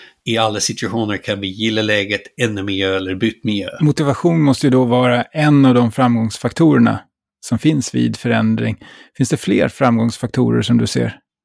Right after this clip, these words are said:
Speaker 1: I boken så har jag en bild som jag har lånat från en kille som heter Thomas Knoster, som heter,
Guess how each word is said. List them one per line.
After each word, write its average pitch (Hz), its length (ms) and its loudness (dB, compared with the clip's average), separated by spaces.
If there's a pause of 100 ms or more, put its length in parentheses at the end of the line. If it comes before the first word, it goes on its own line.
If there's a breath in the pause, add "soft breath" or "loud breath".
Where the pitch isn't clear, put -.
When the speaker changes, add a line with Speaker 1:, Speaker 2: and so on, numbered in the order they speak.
(140)
Speaker 1:
I 127 100 2
boken 135 340 0
så 117 160 -2
har 120 80 -2
jag 107 200 0 (540 loud breath)
en 160 200 -2
bild 123 340 2
som 104 300 -4
jag 107 140 -2
har 113 160 -4
lånat 104 440 -4
från 104 260 -8
en 101 140 -8 (280)
kille 104 180 -2
som 98 160 -8
heter - 180 -12
Thomas 98 340 -10
Knoster, - 540 -8
som - 200 -10
heter, 101 440 -8